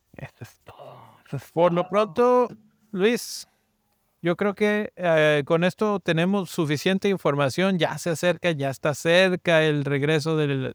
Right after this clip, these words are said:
Speaker 2: la Premier League, del Fantasy. Eh, hay que empezar a, a pensar de nuevo en todo esto, porque estas tempo-, estas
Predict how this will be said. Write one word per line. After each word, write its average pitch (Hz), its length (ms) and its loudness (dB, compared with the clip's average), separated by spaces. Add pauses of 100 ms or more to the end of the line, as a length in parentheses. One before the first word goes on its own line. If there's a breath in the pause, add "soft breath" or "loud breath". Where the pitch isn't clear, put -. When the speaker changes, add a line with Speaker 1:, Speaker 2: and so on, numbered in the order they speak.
(140)
Speaker 2:
la 131 140 -4
Premier 156 360 -2
League, 170 200 0
del 127 160 -2
Fantasy. 170 640 0 (640)
Eh, 131 320 -2
hay 131 140 -2
que - 100 -2
empezar 147 360 2
a, 135 320 0 (200)
a 135 100 -4
pensar 156 420 2
de 151 140 0
nuevo 147 260 -2
en 135 80 -10
todo 151 260 2
esto, 160 300 0
porque - 260 -8
estas 160 520 2
tempo-, 151 320 0
estas 139 580 0